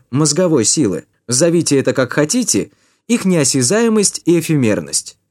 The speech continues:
У нас нет достаточного количества слов, чтобы точно описать, что же мы подразумеваем под словом «знание». Нет ни модели, ни методологии,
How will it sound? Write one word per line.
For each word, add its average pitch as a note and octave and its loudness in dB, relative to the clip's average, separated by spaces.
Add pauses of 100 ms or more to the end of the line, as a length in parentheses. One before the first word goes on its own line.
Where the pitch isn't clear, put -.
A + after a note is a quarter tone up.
(560)
У C3+ 0
нас G#3+ 0
нет A3 0
достаточного C3+ 0
количества C#3 -2
слов, G#3 -2
чтобы - 0
точно F#3+ -2
описать, B2+ -2 (120)
что F#3+ 0
же B2+ 0
мы A#2 0
подразумеваем B2 0
под D3 0
словом D#3 2
«знание». A2 -2 (300)
Нет E3 0
ни F#3 2
модели, D3 2
ни C3+ 0
методологии, C3+ 0